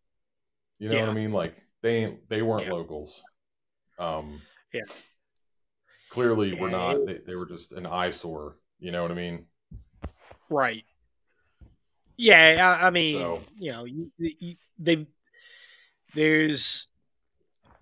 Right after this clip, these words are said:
Speaker 2: there's, there's a certain way that people dress, move, and interact with one another in a given environment.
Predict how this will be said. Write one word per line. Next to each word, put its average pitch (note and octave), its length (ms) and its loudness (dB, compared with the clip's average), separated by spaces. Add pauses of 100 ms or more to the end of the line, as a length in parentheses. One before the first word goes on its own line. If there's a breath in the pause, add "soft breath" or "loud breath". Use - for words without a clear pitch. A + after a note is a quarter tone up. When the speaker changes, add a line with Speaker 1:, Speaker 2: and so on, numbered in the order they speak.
(220)
Speaker 2:
there's, F3 500 6
there's F3 440 6
a D#3+ 100 4
certain G#3+ 460 4
way F3 320 4
that C#3+ 140 -6
people C3+ 760 -2 (280)
dress, D3 760 -2 (400)
move, D#3 680 -2
and D3 120 -12
interact C#3 580 -4
with C3 120 -10 (100)
one B2+ 160 -12
another B2 480 -10 (880)
in D#3 140 -2
a D#3 100 2
given D3 400 2
environment. A#2 560 -10